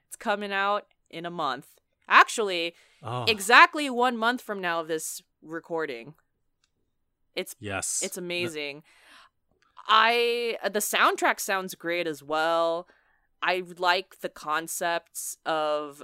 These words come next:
Speaker 1: visual cues guiding you, such as the wind or the birds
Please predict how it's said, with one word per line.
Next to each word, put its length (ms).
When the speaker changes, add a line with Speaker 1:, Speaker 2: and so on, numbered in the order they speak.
Speaker 1:
visual 500
cues 720
guiding 400
you, 200
such 280
as 140
the 100
wind 600
or 200
the 80
birds 800